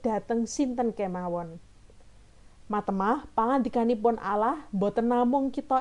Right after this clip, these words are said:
estokaken, ananging ugi karaosaken dening tiang-tiang ingkang dereng wanuh kalian Gusti Yesus.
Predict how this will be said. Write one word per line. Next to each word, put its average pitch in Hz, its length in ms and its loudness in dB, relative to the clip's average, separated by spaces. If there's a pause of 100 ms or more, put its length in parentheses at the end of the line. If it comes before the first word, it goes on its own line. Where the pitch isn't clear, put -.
estokaken, 254 720 -4 (800)
ananging 277 400 4
ugi 294 640 4
karaosaken 233 1120 2
dening 202 400 2
tiang-tiang 240 960 0
ingkang 269 560 0
dereng 214 400 2
wanuh 196 400 -2 (160)
kalian 196 560 -2 (160)
Gusti 202 480 0
Yesus. - 480 -8